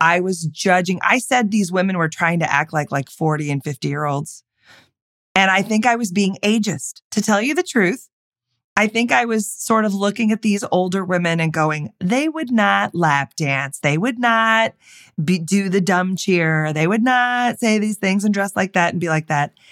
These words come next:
And I apologize because I don't know these women. The truth is, they might actually be like this and not putting on a show at all. They might have gotten cast for this show because they're so wild and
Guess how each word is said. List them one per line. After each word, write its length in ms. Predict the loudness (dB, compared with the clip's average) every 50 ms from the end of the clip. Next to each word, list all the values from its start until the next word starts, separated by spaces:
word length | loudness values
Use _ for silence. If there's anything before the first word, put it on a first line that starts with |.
| -20 -10 -2
And 100 | 0 2
I 120 | 2 4 2
apologize 840 | 2 0 2 2 2 2 2 0 0 0 0 0 0 0 -2 -4 -4
because 460 | -2 -2 -2 0 0 0 0 -2 -6 _ _ _ _ _ _ _ 0
I 120 | 2 2 4
don't 160 | 2 2 2 4
know 140 | 4 2 2
these 240 | 2 2 0 0 0
women. 340 | 0 0 2 0 0 -2 -6 _ _ _ _ _ _ _ _ _ -4
The 100 | -2 0
truth 280 | 2 2 2 2 2 2
is, 240 | 0 0 0 -2 -6 _ -2
they 160 | 0 0 2
might 320 | 2 2 2 2 0 -4 _ _ -2
actually 520 | 2 2 2 0 -2 -4 -2 -2 0 0 0
be 180 | 0 0 0
like 240 | 0 0 -2 -2 0
this 280 | 0 0 0 0 -2 -4 -2
and 160 | 0 0 2
not 260 | 2 2 2 0 0 -2
putting 220 | -4 -2 -2 0
on 140 | 0 -2 -2
a 40 | -2
show 280 | -4 -2 -2 0 0
at 80 | 2 2
all. 140 | 0 0 0
They 100 | 0 0
might 140 | 0 -2 -2
have 80 | -2
gotten 180 | -2 -2 -2 -2
cast 240 | -2 -2 -2 -4 -4
for 80 | -4 -4
this 140 | -4 -2
show 220 | -2 -2 -2 0 0
because 340 | -2 -2 -2 -2 -2 -2 -2
they're 140 | -2 -4 -4
so 480 | -4 -2 0 0 2 2 0 -2 -4 -8 -14 -20 -20 _ _ _ _ -4
wild 600 | 0 2 2 2 2 2 2 2 2 0 0 -2
and 240 | -2 -2 -2 -2